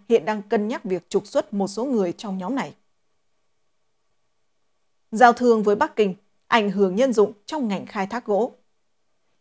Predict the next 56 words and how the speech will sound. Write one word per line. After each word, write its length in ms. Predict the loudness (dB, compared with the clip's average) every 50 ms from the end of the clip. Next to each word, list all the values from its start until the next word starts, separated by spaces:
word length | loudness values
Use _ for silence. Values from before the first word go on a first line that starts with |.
| _ _ _
Như 160 | 2 2 4
Việt 180 | 4 4 4 2 2
Face 340 | 0 0 2 2 0 0
T 60 | 0 2
V 160 | 0 0 0
đã 140 | 0 0 -2
loan, 300 | -2 -2 -4 -4 -6 -8 _ _
Bắc 200 | -2 -2 -2 2
Kinh 240 | 0 2 2 2 2
vừa 120 | 2 0 2
công 220 | 2 -2 0 2
bố 160 | 4 2 2
lệnh 220 | 2 0 -4 -4 -4
giới 220 | -2 -2 -2 -2
hạn 280 | -2 -6 -8 -6 -4 -4
nhập 140 | -4 -6 _ -4
cảng 280 | -4 -4 -4 -8 -8
gỗ 180 | -6 -6 -6 -4
sản 200 | -6 -8 -10 -8
xuất 260 | -6 -8 -8 -4 _
từ 120 | -2 -2
Nam 240 | -2 -2 -8 -8 -2
Úc 180 | -2 -4 -4 -4 _ _ _ _ -2
và 140 | -2 -2
Tasmania 580 | -2 -2 -8 -6 -4 -6 -4 -2 -2 -2 -2 -2 -4 -6 _ _ _ _ _
sau 200 | -2 2 2 2
khi 240 | 2 2 2 2 4
đã 120 | 2 0
ngăn 300 | -2 -2 -4 -4 -6 -4
cấm 200 | -4 -4 -4 -4
nhập 200 | -4 -4 -4 -4 -4 -6
cảng 200 | -10 -10 -8 -6
gỗ 220 | -6 -4 -4 -4 -2 0
từ 120 | 0 0
New 220 | 2 2 0 0
South 240 | -2 -2 -8 -10 -6 -4
Wales 320 | -4 -4 -4 -6 -8 -10
và 80 | -10 -10
Tây 220 | -6 -6 -4 0
Úc. 220 | 0 -2 -2 -2 _ _ _ _ _ _ _ _ _ _ _ _ _
Việc 200 | 2 2 2 6
giới 140 | 6 4 4
hạn 220 | 4 -2 -4 -4
này 200 | -2 -2 -2 -2
của 140 | -2 _ -4
Bắc 200 | -2 -2 -2 2
Kinh 220 | 2 2 2 2 -4 -4
đã 140 | -2 -2 -2
ảnh 240 | 0 -2 -4 -4 -2
hưởng 200 | -4 -4 -4 -4
trầm 240 | -2 -4 -4 -4 -4
trọng 300 | -4 -4 -4 -4 -4 -6
đến 140 | -6 -6
ngành 160 | -6 -8 -10 -10
xuất 260 | -10 -12 -12 -6 -4
cảng 180 | -4 -4 -4